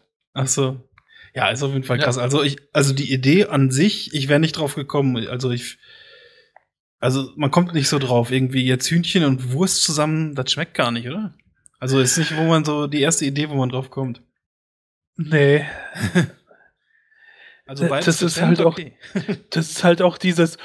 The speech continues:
Speaker 2: "Oh, ich hab Lust auf Fleisch. Was gibt's als Beilage? Hm, Fleisch."
Speaker 1: Ja.
Speaker 2: Äh, aber es ist übrigens auch nicht das erste Mal. Zweitausendzehn gab's in den U S A schon einen, den Double Down Sandwich.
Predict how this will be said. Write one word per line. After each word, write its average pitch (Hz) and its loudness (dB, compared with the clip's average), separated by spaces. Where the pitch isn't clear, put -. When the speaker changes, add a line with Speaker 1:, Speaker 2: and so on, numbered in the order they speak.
Speaker 2:
"Oh, 190 2
ich - 0
hab 160 0
Lust 180 -2
auf 147 2
Fleisch. 165 0
Was 151 -4
gibt's - -8
als 143 -6
Beilage? 175 -2
Hm, 196 -6
Fleisch." 190 2
Speaker 1:
Ja. 143 -10
Speaker 2:
Äh, 147 -6
aber 170 4
es 170 2
ist 185 -2
übrigens 196 -2
auch 165 6
nicht 175 0
das - -10
erste 202 2
Mal. 139 0
Zweitausendzehn 165 -2
gab's 165 0
in 160 0
den 160 -8
U 160 -2
S 147 -2
A 175 4
schon 147 -4
einen, 139 -6
den 135 -12
Double 156 2
Down 139 0
Sandwich. 165 -4